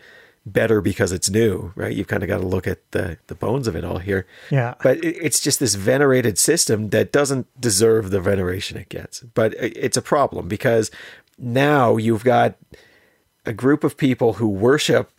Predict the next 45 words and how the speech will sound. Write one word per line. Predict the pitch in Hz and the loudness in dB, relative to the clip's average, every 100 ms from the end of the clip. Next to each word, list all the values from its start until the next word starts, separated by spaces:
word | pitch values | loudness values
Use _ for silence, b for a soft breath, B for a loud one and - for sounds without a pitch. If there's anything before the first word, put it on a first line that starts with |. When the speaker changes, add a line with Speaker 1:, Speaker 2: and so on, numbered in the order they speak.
| - | -4
Speaker 1:
this | 110 | -2
document | - 120 143 135 107 92 | 0 2 0 -2 -2 -2
that | 101 | -2
is | 104 | 0
letting | 104 110 107 | 0 0 0
them | 104 101 | -2 -2
down. | 107 113 98 95 101 - | 0 0 -2 -4 -8 -10
And | 123 139 | -6 -4
I | 147 | -2
don't, | 117 95 85 | -2 -4 -10
you | 90 | -12
know, | 95 123 _ | -12 -16 _
what's | - 151 | -8 -4
it, | 190 | -2
what's | 185 - | -2 -2
gonna, | 170 175 165 156 | -2 0 0 2
what's | 175 - | 0 0
gonna | 175 | 0
resolve? | 170 165 123 | 2 2 2
They | 120 127 | 2 2
have | 156 185 | 2 2
to | |
get | 170 156 | 2 2
back | 147 143 | 2 0
to | 139 | 0
norms | 123 131 123 | 2 2 0
for | - | -2
their | 117 110 | -2 0
system | 139 - 147 | 2 2 0
to | 147 | 2
work | 151 165 - | 2 2 0
'cause, | 113 92 - B B B B - | -2 -2 -10 B B B B -6
you | 135 | 0
know, | 113 | 2
the | 107 123 | 4 4
only | 135 131 | 4 4
other | 123 120 | 4 4
alternative | 113 - 110 113 101 | 2 0 0 0 0
is | 98 | -2
blowing | 90 104 104 104 98 | -2 0 2 0 -2
the | 92 | -2
whole | 104 104 | -2 -4
fucking | - 95 98 92 | -4 -6 -6 -10
thing | 104 92 | -8 -8
up. | 98 - | -6 -8